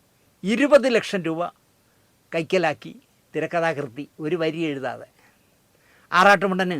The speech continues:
ഒന്നും സംഭവിച്ചില്ല. തൻ്റെ ആവശ്യം കഴിഞ്ഞപ്പോൾ നടി പതുക്കെ അങ്ങ് വലിഞ്ഞു. നടി വലിഞ്ഞപ്പോൾ സംവിധായകനായിരുന്ന കെട്ടിയോൻ ഉദ്യോഗസ്ഥനും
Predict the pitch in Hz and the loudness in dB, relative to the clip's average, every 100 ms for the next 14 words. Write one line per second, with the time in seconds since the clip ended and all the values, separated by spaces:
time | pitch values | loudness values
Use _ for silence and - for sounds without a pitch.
0 | 131 - _ _ - 165 208 262 147 139 | -8 -18 _ _ -12 -10 -8 -6 -6 -4
1 | 127 - 120 - _ _ _ _ _ _ | -6 -10 -20 -20 _ _ _ _ _ _
2 | _ _ _ _ - 220 269 240 - 175 | _ _ _ _ 0 4 4 4 2 -4
3 | 202 226 196 180 147 123 120 _ _ _ | -2 -2 0 0 -2 -6 -8 _ _ _
4 | _ _ _ _ _ 190 208 208 175 147 | _ _ _ _ _ -4 -2 0 -4 -4
5 | 165 143 110 113 - _ _ _ _ _ | -8 -6 -10 -14 -20 _ _ _ _ _
6 | _ _ _ _ - 175 254 233 214 214 | _ _ _ _ -2 0 2 2 2 0
7 | 165 127 143 _ _ _ _ _ _ _ | 0 -4 -8 _ _ _ _ _ _ _
8 | _ - 208 220 214 202 196 185 180 170 | _ -4 0 4 4 4 2 2 0 0
9 | 175 170 - _ _ _ _ 180 185 214 | -4 -8 -14 _ _ _ _ -2 2 2
10 | 208 190 180 175 156 165 | 2 2 0 0 -4 -12